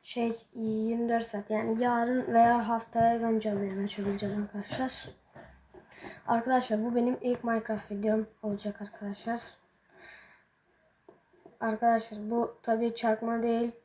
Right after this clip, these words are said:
Arkadaşlar paralı bu. İstiyorsanız bakabilirsiniz. Şurada sürümü yazıyor.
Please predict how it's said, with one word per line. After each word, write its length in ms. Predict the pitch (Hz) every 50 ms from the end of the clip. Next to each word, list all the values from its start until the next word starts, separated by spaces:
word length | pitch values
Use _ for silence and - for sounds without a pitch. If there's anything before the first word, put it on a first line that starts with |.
| _ -
Arkadaşlar 480 | 226 220 214 - 220 208 - - 208 -
paralı 480 | - - 233 220 226 226 240 233 220
bu. 160 | 220 220 220 220 - - - - _ _ _ _ _ _ _ _ _ - - - _ -
İstiyorsanız 600 | 233 214 208 - - 240 226 220 226 226 226 214 -
bakabilirsiniz. 560 | 214 214 226 214 220 226 214 - - 214 208
Şurada 420 | - - - 226 226 220 220 220
sürümü 380 | 220 - - - 220 226 220 226
yazıyor. 600 | 226 226 220 208 - 208 208 208 202 - -